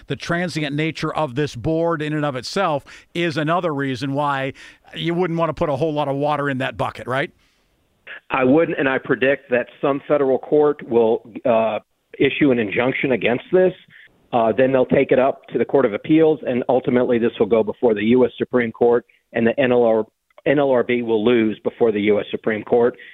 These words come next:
Speaker 2: in a six three five four decision.
Speaker 1: Andy, I owe you a barbecue next time we're in Dallas, okay?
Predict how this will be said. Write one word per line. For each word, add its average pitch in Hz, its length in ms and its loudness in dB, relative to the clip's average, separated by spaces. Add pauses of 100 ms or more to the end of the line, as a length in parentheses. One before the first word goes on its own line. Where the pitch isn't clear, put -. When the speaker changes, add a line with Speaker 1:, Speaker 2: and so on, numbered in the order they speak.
Speaker 2:
in 123 100 -4
a 117 60 2 (140)
six 151 180 -2 (140)
three 131 340 2
five 113 240 0
four 107 160 -2
decision. 85 480 -12 (240)
Speaker 1:
Andy, 165 300 -4
I 165 100 0
owe 185 120 -2
you 185 100 -2
a - 20 -10
barbecue 160 480 -2
next 151 220 -4
time 156 180 -2
we're 151 160 -4
in 139 100 -4
Dallas, 131 420 -4
okay? 143 360 -6